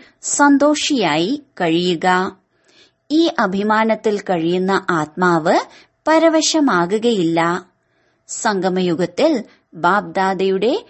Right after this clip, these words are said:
വിശേഷ ദാനം സന്തുഷ്ടതയാണ്. സ്ലോഗൻ: ഇങ്ങനെ പ്രസന്നമാകൂ.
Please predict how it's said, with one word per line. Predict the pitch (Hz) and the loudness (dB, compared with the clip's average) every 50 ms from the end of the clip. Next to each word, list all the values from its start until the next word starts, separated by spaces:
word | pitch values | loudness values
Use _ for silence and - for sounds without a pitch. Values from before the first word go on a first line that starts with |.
| _ _ _ _ | _ _ _ _
വിശേഷ | - 214 240 - - - 311 294 302 302 - - | -6 -4 -2 0 0 2 2 2 2 0 0 0
ദാനം | 262 233 190 - 156 151 156 160 180 214 294 339 294 - - - _ _ _ | 0 -2 0 -2 -2 0 0 0 2 2 4 2 2 0 -2 -10 _ _ _
സന്തുഷ്ടതയാണ്. | - - - 185 170 175 180 262 262 - - - 269 240 247 240 233 214 190 185 185 185 190 190 190 190 190 - _ _ _ _ _ _ _ _ _ _ _ _ _ _ _ _ _ - | -6 -4 -2 0 -2 -2 -2 -4 -4 -4 -4 -2 -4 0 0 0 2 4 4 4 4 4 4 4 2 2 0 -4 _ _ _ _ _ _ _ _ _ _ _ _ _ _ _ _ _ -8
സ്ലോഗൻ: | - - - - 175 170 180 170 165 160 170 208 269 - - - _ _ _ _ _ _ _ - | -6 -4 -4 0 2 2 2 2 2 2 2 2 2 2 -2 -4 _ _ _ _ _ _ _ 0
ഇങ്ങനെ | 294 311 302 311 320 311 320 | 2 4 4 4 4 4 4
പ്രസന്നമാകൂ. | 320 311 240 208 - - - 208 208 202 214 214 202 175 160 156 151 160 240 302 302 226 156 | 2 0 -2 -4 -2 -2 -2 -2 -2 -2 -2 0 0 0 0 0 0 0 0 0 0 0 -2